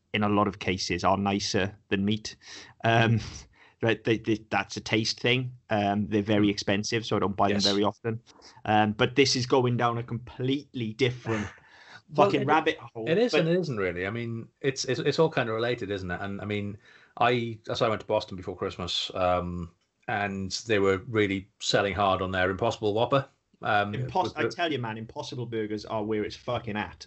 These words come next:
Speaker 1: Those things are amazing.
Speaker 2: I tell you what, I can tell the fucking difference.
Speaker 1: Yeah, I, I actually think they taste better. Um, they taste,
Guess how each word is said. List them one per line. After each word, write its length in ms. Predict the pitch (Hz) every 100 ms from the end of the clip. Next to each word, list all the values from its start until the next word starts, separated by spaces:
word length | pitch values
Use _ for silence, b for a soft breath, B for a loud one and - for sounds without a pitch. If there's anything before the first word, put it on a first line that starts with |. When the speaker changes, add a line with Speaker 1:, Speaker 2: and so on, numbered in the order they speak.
| _
Speaker 1:
Those 260 | 139 139 123
things 200 | 104 101
are 80 | 101
amazing. 560 | 104 107 101 95 90 - -
Speaker 2:
I 60 | 139
tell 240 | - 170
you 80 | 143
what, 220 | 165 -
I 20 |
can 140 | - 139
tell 100 | 139
the 80 |
fucking 240 | - - 107
difference. 360 | 123 160 165 - _ _ -
Speaker 1:
Yeah, 180 | 147 - _ -
I, 120 | 147
I 200 | - 139 147
actually 240 | - 139
think 160 | 143 117
they 80 |
taste 260 | 131 127 -
better. 360 | 131 123 101 -
Um, 240 | 120 117 -
they 120 | 123
taste, 420 | 123 160 160 -